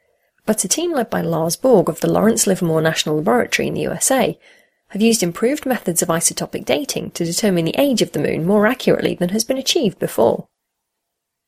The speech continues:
What the results showed is that the fans are significantly younger than previously thought, a mere four thousand three hundred and sixty million years,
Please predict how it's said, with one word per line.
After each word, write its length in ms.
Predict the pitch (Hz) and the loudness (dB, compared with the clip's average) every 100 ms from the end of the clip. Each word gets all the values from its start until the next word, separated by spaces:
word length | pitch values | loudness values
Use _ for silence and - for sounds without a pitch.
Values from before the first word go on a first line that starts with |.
| _ _ | _ _
What 180 | - 311 | -4 -2
the 100 | - | 0
results 340 | 196 175 165 - | 2 2 0 0
showed 380 | - 330 165 | 2 2 2
is 120 | 175 - | 0 -2
that 140 | - | -4
the 80 | 190 | -8
fans 360 | - 254 254 | -4 -2 0
are 60 | 175 | 0
significantly 640 | - 170 175 180 254 262 | 0 0 -4 -6 -10 -4
younger 340 | 208 233 277 208 | -2 0 0 0
than 160 | 151 | 0
previously 520 | 175 240 185 165 - 160 | -2 -2 -2 -4 -4 -4
thought, 420 | - 233 165 - - _ _ _ | -2 0 0 -4 -12 _ _ _
a 60 | 185 | 0
mere 200 | 190 170 | 2 2
four 300 | - - 254 | 2 4 4
thousand 360 | 240 202 180 | 4 0 -2
three 180 | 165 202 | -2 -2
hundred 260 | 202 180 170 | -2 -4 -2
and 100 | 180 | 0
sixty 320 | - - 185 | 0 -2 -4
million 340 | 165 - 156 | -4 -6 -6
years, 440 | 185 254 160 - | -2 -2 0 -2